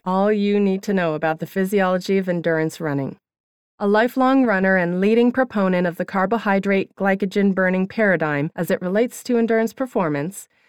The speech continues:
Noakes has bravely second-guessed his life's work in recent years, prompted by being diagnosed as pre-diabetic,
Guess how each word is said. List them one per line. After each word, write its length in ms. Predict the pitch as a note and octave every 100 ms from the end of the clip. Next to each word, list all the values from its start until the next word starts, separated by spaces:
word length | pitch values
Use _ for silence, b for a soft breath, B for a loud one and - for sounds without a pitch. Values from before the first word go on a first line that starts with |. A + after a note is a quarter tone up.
| _
Noakes 400 | A3 A3+ C4+ -
has 180 | - B3
bravely 560 | - A3+ A3 A#3 A#3+ A#3+
second-guessed 760 | - G3+ G#3+ G#3+ F#3 F3 -
his 200 | - F3
life's 480 | F3+ F3 E3+ - -
work 380 | F3+ E3+ D3 -
in 160 | E3 D#3
recent 340 | D#3 D3 -
years, 480 | D#3 C#3+ D#3 - - _ _ _
prompted 400 | - C#4+ D#4+ C#4
by 160 | C#4+ C4+
being 320 | G3 F#3 F#3
diagnosed 580 | F3+ G3 G3+ E3 E3+ G3
as 140 | G3
pre-diabetic, 920 | - F3 E3+ D#3 D3 - C4 G#3 -